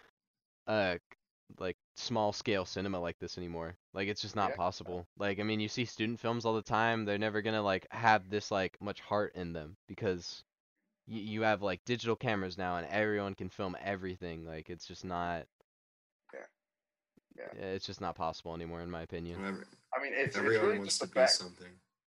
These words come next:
Speaker 2: Yeah, it's just really just the fact that, like, uh, like, at the time, uh, not everyone could make a film.
Speaker 1: Yeah.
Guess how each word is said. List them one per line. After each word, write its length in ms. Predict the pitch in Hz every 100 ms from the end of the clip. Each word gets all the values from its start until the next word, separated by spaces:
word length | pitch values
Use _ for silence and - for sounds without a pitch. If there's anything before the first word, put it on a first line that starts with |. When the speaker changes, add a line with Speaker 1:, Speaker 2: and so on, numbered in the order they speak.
| _ -
Speaker 2:
Yeah, 160 | 113 101
it's 180 | 117
just 200 | 147 147
really 240 | 135 160 185
just 220 | 180 -
the 100 | 120
fact 400 | - 113 123 - -
that, 220 | 110 -
like, 220 | 104 101 -
uh, 360 | 104 101 - 104
like, 260 | 104 - 107
at 180 | 117
the 80 | 123
time, 400 | - 104 107 143 - _ _ _ -
uh, 100 | 107 -
not 240 | 117 123 110
everyone 420 | 120 117 104 95
could 160 | - 107
make 180 | 90 -
a 60 |
film. 200 | - 78 -
Speaker 1:
Yeah. 180 | 131